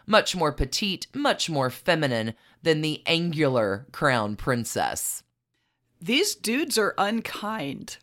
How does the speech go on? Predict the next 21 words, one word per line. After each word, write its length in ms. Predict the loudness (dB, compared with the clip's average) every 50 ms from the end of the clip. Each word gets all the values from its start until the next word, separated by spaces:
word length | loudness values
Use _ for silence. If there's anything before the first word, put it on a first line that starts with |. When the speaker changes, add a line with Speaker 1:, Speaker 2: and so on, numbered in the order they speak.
| _ _ _
Speaker 1:
So 560 | -10 -6 -4 -4 -2 2 6 8 8 8 8 6
unkind. 500 | 4 2 2 4 4 4 4 2 -2 -6 -10
<laughs> 60 | -12 -14 -16 -4 0 0 0 0 0 -6 _ _ _ _ _ _ _ _ _ _ _ -8
So 260 | -2 2 2 2 4
Rudolph, 720 | 2 2 2 4 6 6 6 6 6 4 2 -2 -10 -6 0
huzzah, 880 | 2 2 2 2 0 -2 2 4 4 6 6 6 6 6 4 4 0 -4 -10 -6 -2
I 100 | -2 -2
guess, 600 | -2 0 4 6 6 8 6 6 4 0 -4 -6 -8 _ _ _ _ _ _ _ _
having 400 | 2 4 4 4 4 2 0 2
finally 500 | 4 6 8 8 8 6 4 2 0 2
found 380 | 4 8 8 8 8 6 4 2
someone 500 | 4 4 2 4 2 2 2 2 0 -2
who 220 | -2 0 0 0 0
he 220 | 0 -2 -6 -2
could 240 | 2 2 2 2 0
convince 560 | -2 -2 -2 0 0 0 0 0 -2 -4 -2
to 120 | 0 0 2
die 220 | 6 6 6 6 4
with 280 | 2 0 0 -2 0
him, 380 | 2 4 4 4 4 2 -2 -4
Speaker 2:
Uh-huh. 400 | -6 -6 -6 -4 -4 -4 -4 -4